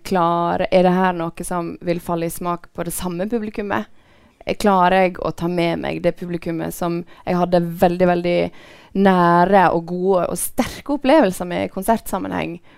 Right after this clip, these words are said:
og har fått enormt mange sånn, eh, nære betroelser. Altså, det var bare en kontakt som var helt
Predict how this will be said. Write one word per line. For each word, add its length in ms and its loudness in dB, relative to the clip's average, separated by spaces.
og 100 0
har 80 2
fått 300 -8
enormt 400 0
mange 260 2
sånn, 280 2
eh, 360 8
nære 840 2
betroelser. 760 2
Altså, 220 2
det 100 4
var 160 6
bare 160 6
en 60 0
kontakt 460 -4
som 100 -2
var 120 4
helt 280 0